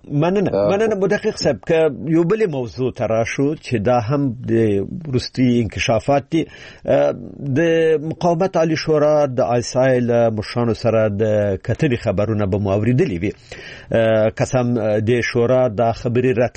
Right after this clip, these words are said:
Speaker 1: کړې دي، خو تر دې مخکې هم، مخکې ما اشاره وکړه چې دې ته ورته خبرونه خپاره شوي وو چې په تاجکستان کې هم د آی اس آی مشر د طالبانو له مخالفانو سره کتلي دي. اه،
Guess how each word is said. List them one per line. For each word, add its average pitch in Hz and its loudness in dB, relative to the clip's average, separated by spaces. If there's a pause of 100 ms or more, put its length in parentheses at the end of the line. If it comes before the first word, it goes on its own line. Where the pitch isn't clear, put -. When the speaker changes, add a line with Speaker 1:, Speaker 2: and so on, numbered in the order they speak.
Speaker 1:
کړې 156 2
دي، 107 -2
خو 170 2
تر 165 0
دې 151 0 (140)
مخکې - -2 (100)
هم، 156 -2 (320)
مخکې 127 -2
ما 117 2
اشاره 117 2
وکړه 139 -2
چې 131 -2 (480)
دې 120 2
ته 127 0
ورته 117 0
خبرونه 110 0
خپاره 104 -2
شوي 151 0
وو 113 2
چې - -10
په 101 -4
تاجکستان 101 -2
کې 104 -2
هم 135 2 (360)
د 107 2 (200)
آی 113 0
اس 107 -4
آی 107 2
مشر 101 -2 (380)
د 98 0
طالبانو 107 0
له 98 2
مخالفانو 104 0
سره 98 0
کتلي 123 0
دي. 101 -2 (500)
اه، 135 2